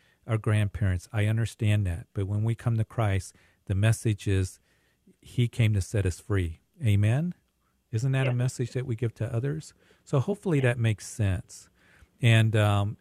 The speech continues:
Speaker 1: and there are those who feel like, "I'm in this bondage because of, of generational curses." Listen, Jesus, the Bible says, became a curse for us so that we don't have to,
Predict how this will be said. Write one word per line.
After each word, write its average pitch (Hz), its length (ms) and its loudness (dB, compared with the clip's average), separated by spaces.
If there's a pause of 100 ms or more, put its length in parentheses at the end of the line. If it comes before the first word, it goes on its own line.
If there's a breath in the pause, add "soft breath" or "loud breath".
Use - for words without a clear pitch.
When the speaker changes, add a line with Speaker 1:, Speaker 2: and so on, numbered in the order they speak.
(140)
Speaker 1:
and 113 180 0
there 117 120 4
are 113 60 2
those 127 320 0
who 135 80 0
feel 123 260 -2
like, 113 280 -2
"I'm 123 200 0
in 127 80 2
this 107 180 2
bondage 107 600 -2
because 104 340 -2
of, 95 220 0 (420 soft breath)
of 104 380 0
generational 107 760 0
curses." - 560 -4 (100)
Listen, 123 400 -2
Jesus, 123 520 -2
the - 100 -8
Bible 101 300 -2
says, 104 300 -6
became 123 440 -2
a 107 60 -2
curse - 320 -6
for 101 260 -10
us 87 320 -12 (800 soft breath)
so 110 260 2
that 107 300 0
we 117 220 0
don't 113 220 0
have - 480 -4
to, 101 420 -2